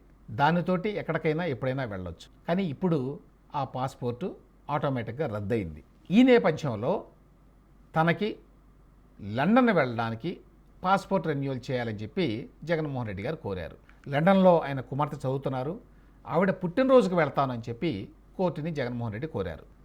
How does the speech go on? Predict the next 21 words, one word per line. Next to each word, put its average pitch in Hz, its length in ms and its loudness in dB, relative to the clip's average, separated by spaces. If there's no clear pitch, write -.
ఈ 202 120 4
నేపథ్యంలో 170 600 4
తనకి 185 360 4
లండన్ 185 560 2
వెళ్ళడానికి 139 500 0
పాస్‌పోర్ట్ 202 500 -2
రెన్యువల్ 143 320 -4
చేయాలని 117 300 -2
చెప్పి 170 180 -8
జగన్మోహన్ 123 360 -4
రెడ్డి 101 160 -6
గారు 139 180 -4
కోరారు. 107 300 -4
అయితే 190 280 4
విజయవాడ 208 500 6
ప్రజాప్రతినిధుల 170 760 2
కోర్టు 190 300 2
పాస్‌పోర్ట్ 220 500 0
రెన్యువల్ 175 360 0
కోసం 160 260 -2
ఎన్ఓసీ 220 380 4